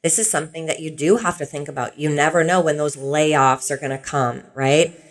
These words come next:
And so I was laid off, and I understand what that's like.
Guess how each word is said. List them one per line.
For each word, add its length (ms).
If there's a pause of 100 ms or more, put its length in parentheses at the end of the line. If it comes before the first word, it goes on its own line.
(220)
And 140
so 160
I 220
was 200
laid 180
off, 300
and 100
I 60
understand 560
what 160
that's 260
like. 360